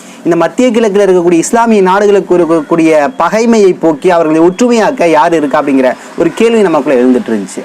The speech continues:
அந்த விஷயத்துல இன்னைக்கு ரஷ்யாவும் சீனாவும் ஒரு நல்ல ஆரோக்கியமான நிலையை நோக்கி போயிருக்கு.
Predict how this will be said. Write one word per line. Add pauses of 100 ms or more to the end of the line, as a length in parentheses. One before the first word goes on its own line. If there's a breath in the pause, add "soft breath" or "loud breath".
அந்த
விஷயத்துல
இன்னைக்கு (280 loud breath)
ரஷ்யாவும்
சீனாவும்
ஒரு
நல்ல
ஆரோக்கியமான
நிலையை
நோக்கி
போயிருக்கு.